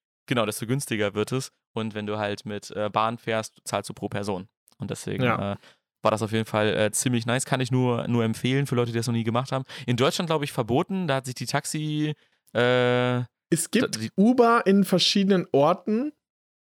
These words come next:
Speaker 2: äh, aber
Speaker 1: Mhm.
Speaker 2: ich glaub nicht in, also zumindest nur in Großstädten. Also Berlin hat, glaub ich, Uber
Speaker 1: Echt?
Speaker 2: und,
Speaker 1: Ah, okay.
Speaker 2: äh,
Speaker 1: Ich, ich
Speaker 2: München
Speaker 1: war da
Speaker 2: oder
Speaker 1: immer noch
Speaker 2: so.
Speaker 1: auf dem Stand, dass das noch verboten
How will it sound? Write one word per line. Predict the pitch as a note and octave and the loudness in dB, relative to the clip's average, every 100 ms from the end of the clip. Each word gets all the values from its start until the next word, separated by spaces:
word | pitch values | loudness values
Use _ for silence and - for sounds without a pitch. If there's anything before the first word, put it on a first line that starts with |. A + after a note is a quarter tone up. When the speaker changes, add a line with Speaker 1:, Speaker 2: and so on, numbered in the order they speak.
| _ _ _ - | _ _ _ 0
Speaker 2:
äh, | |
aber | D#3 D#3 D#3 D#3+ D#3 D#3 D3 | 2 2 4 4 6 4 0
Speaker 1:
Mhm. | |
Speaker 2:
ich | - | 0
glaub | D#3+ D3+ - | 0 0 -2
nicht | D3 D3+ D#3 - - - | 0 0 0 -4 -10 -8
in, | D3 C#3+ | -6 -2
also | C#3 C3+ - | -2 -2 -2
zumindest | D3 D3 B2 | -2 -2 -4
nur | C#3 D3 D3 | -2 0 2
in | C#3 C3+ | 0 -4
Großstädten. | B2+ C#3 C#3+ - A#2 A#2 | 0 0 0 -4 -8 -6
Also | A#2+ A#2+ | -10 -6
Berlin | A#2+ C3+ D#3+ E3 | -4 -2 -4 -4
hat, | D#3+ - | -8 -6
glaub | E3 D3+ | -6 -6
ich, | - | -8
Uber | D#3 D3+ D3+ D3+ - _ _ _ _ _ _ _ | -10 -6 -6 -6 -10 _ _ _ _ _ _ _
Speaker 1:
Echt? | B2+ B2+ | -4 -4
Speaker 2:
und, | A#2+ | -6
Speaker 1:
Ah, | C#3+ | -6
okay. | B2+ A#2+ | -4 -4
Speaker 2:
äh, | A#2 | -4
Speaker 1:
Ich, | A#2+ | -2
ich | B2 C#3 | -2 0
Speaker 2:
München | C3+ | 0
Speaker 1:
war | B2 C#3+ | 0 0
da | |
Speaker 2:
oder | |
Speaker 1:
immer | C#3+ | 0
noch | C#3 | 0
Speaker 2:
so. | |
Speaker 1:
auf | C3+ | -2
dem | C3+ C3+ | -2 -4
Stand, | C#3 C3+ | -4 -2
dass | C3+ | -2
das | C3 B2+ | -4 -6
noch | A#2+ - | -8 -6
verboten | A2+ C3 E3 B2+ | -8 -6 -8 -8